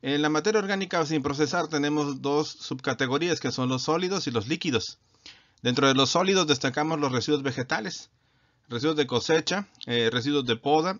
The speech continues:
y residuos de poscosecha. Básicamente todos los ve-, todos los restos de hojas, tallos o raíces que quedan después de la cosecha de algunas plantas o de la poda de árboles más grandes y que pueden ser tratados y ser utilizados como fuente de nutrientes.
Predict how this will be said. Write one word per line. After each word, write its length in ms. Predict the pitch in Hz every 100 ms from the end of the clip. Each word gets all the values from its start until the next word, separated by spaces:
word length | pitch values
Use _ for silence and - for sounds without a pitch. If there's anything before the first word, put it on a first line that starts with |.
| _
y 140 | 139
residuos 300 | 123 117 139
de 80 | 131
poscosecha. 640 | 117 110 101 - 95 - _ _ _ _ _ _ _ _ _
Básicamente 640 | 139 151 165 151 147 151 160
todos 200 | 160 160
los 180 | 139
ve-, 340 | 135 123 113 101 - - - _
todos 240 | 170 190
los 120 | 170
restos 360 | 151 156 180 156
de 100 | 139
hojas, 380 | 139 147 151 -
tallos 400 | 143 139 143 135
o 40 |
raíces 520 | 117 113 156 160 151
que 160 | - 127
quedan 240 | 139 147
después 280 | 135 127 131
de 60 | 135
la 140 | 135
cosecha 400 | 120 - 123 143
de 80 | 123
algunas 320 | 113 123 120
plantas 480 | - 156 196 233 - _ _ - _ _ _
o 240 | 120 123
de 120 | 123 123
la 200 | 123 117
poda 380 | 151 160 151
de 100 | 127
árboles 360 | 131 147 139 123
más 180 | 139 135
grandes 460 | 143 175 190 202 -
y 300 | 139 123 117
que 160 | 117
pueden 280 | 123 131 135
ser 300 | 135 139 139
tratados 560 | 131 127 127 131 156 143
y 80 |
ser 220 | 127 123 135
utilizados 580 | 131 120 - 117 131
como 180 | 131 117
fuente 300 | 104 110 110
de 100 | 117
nutrientes. 640 | 110 107 131 151 135 -